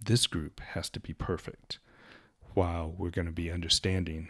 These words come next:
about the police brutality. It's not gonna make us become ever anti-police, no matter what.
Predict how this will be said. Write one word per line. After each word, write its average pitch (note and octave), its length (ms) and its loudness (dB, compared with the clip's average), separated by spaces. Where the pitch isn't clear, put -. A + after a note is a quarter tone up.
about F2 340 0
the F2+ 60 -8
police E2+ 640 -4
brutality. - 800 -6
It's - 180 -6
not E2 260 2
gonna E2 200 -2
make D#2+ 260 -4
us D#2 140 -4
become D#2 580 -2
ever F#2 440 4
anti-police, D#2+ 1000 -4
no F#2+ 160 0
matter - 340 -2
what. - 240 4